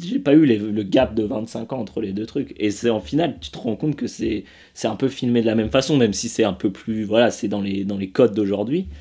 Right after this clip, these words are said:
Mais, euh, il y a des, tu sens qu'ils e-, qu'ils essayent de pas trop non plus, euh,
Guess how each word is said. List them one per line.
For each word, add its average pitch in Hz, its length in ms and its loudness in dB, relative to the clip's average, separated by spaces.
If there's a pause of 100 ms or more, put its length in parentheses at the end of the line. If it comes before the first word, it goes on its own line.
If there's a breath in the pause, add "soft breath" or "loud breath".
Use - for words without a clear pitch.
(440 loud breath)
Mais, 101 380 0
euh, 95 600 -4
il - 80 -4
y 104 80 -4
a 107 140 -2
des, 95 1400 -12
tu 113 180 -8
sens 147 320 2
qu'ils 107 260 -4
e-, 107 200 4
qu'ils 98 280 -6
essayent 120 280 0
de 104 100 0
pas 98 200 -6
trop 131 360 -4
non 107 160 -4
plus, 127 260 -8
euh, 95 500 -4